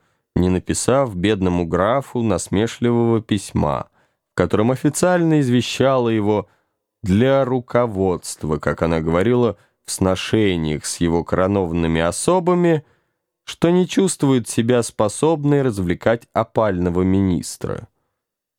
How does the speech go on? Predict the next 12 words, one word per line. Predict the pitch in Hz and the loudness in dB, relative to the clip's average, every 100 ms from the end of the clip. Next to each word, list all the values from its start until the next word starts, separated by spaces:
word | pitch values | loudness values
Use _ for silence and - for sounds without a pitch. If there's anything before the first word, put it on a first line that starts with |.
| _ | _
"Князь | - 135 165 160 - | -2 2 2 0 0
наводит | 143 139 151 135 - | 0 2 0 -2 -2
на | 143 | 0
вас | 139 139 | 0 -2
страх. | - - - 160 139 87 - - _ _ _ | -8 -6 -2 0 0 -2 -10 -20 _ _ _
Когда | 92 90 104 | -2 0 2
вы | 113 | 2
больше | 113 147 123 - | 2 0 0 0
не | 123 123 | 2 2
будете | 131 127 110 - | 2 0 0 0
видеть | 120 180 180 139 - | 0 2 2 0 2
его, | 131 127 | 2 0